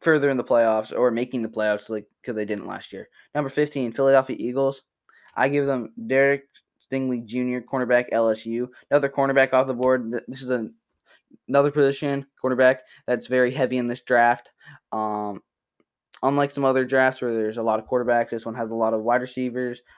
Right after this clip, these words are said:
offensive tackles, and s-, cornerbacks. So he was next guy up, uh, at cornerback. So I think that they need one, so I'm gonna give them that. This is their first of three picks in the first round. They have the next pick at number sixteen,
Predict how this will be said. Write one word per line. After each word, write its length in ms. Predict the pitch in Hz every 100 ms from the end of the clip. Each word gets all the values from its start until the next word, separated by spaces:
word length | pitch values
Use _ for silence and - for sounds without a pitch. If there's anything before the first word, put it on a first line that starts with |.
| -
offensive 340 | 117 135 123 113
tackles, 540 | 143 117 120 117 113 -
and 120 | 107
s-, 120 | 107 - -
cornerbacks. 640 | 120 101 107 101 - - _ _ _ _ _ _ _ _
So 340 | - 120 113 - _ -
he 140 | 151
was 220 | 147 143 -
next 440 | 135 139 - -
guy 420 | 135 135 131 127 -
up, 320 | 147 - - _ _ _ _ _ _
uh, 120 | 117 113
at 240 | 110 -
cornerback. 480 | 139 135 135 135 -
So 160 | 135 -
I 140 | 127
think 280 | 131 127 123
that 380 | 120 113 - _ _ -
they 200 | 123 143
need 220 | 147 156
one, 480 | 151 147 147 147 147
so 200 | _ 127
I'm 160 | 113 113
gonna 140 | 120 117
give 200 | 113 107
them 160 | 104
that. 260 | 104 101 - _ _ _ -
This 140 | 135
is 100 | 135
their 140 | 117 127
first 320 | 143 151 151
of 180 | 127 -
three 400 | 135 139 147 147
picks 360 | 156 143 -
in 60 | 123
the 60 |
first 340 | 113 113 110 -
round. 280 | 107 98 - _ _ _
They 140 | -
have 320 | 135 131 123 131
the 80 |
next 260 | 127 135 -
pick 180 | 156 156
at 60 |
number 220 | 120 120 120
sixteen, 680 | 123 113 - 139 147 165